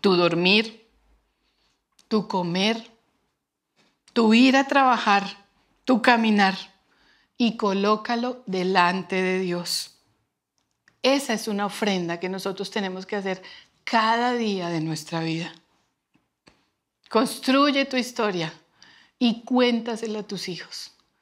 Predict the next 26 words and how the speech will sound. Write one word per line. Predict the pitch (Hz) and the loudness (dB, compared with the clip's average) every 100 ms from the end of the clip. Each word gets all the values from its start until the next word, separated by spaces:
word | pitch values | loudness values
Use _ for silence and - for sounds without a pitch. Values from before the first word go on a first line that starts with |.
| _ _ - | _ _ -2
No | 226 | 0
permitas | 247 240 254 262 240 226 | 2 4 4 2 0 -4
que | 226 | -6
un | |
tapaboca | 226 226 220 214 208 208 | -6 -4 -2 -2 -6 -8
te | 226 | -6
tape | 226 190 202 | -6 -6 -6
la | 208 202 | -8 -8
boca. | 196 202 - _ _ _ _ _ _ _ _ - | -10 -14 -20 _ _ _ _ _ _ _ _ -2
No, | 208 214 202 190 - - | 2 2 0 -6 -14 -2
abre | 220 247 247 240 | 2 2 2 0
tu | 240 233 | -2 -2
boca | 220 214 208 185 - | 0 0 0 -6 -2
para | 196 185 185 | 0 0 -2
contar | 202 202 190 240 226 226 | -2 -2 2 4 6 4
las | 233 233 | 2 2
maravillas | 233 208 214 196 214 202 190 190 | 2 2 2 0 0 0 -4 -4
de | 196 | -6
Dios. | 190 180 196 - - _ _ _ _ - - - | -6 -10 -12 -14 -16 _ _ _ _ -20 -14 0
El | 233 226 | 2 2
Salmo | - 277 285 302 | 4 4 4 2
setenta | 294 285 269 254 220 | 2 2 2 4 4
y | |
ocho | 220 220 233 | 2 0 0
cuatro | 240 226 233 | 0 2 0
dice | 226 220 226 214 - | 2 0 0 -6 -8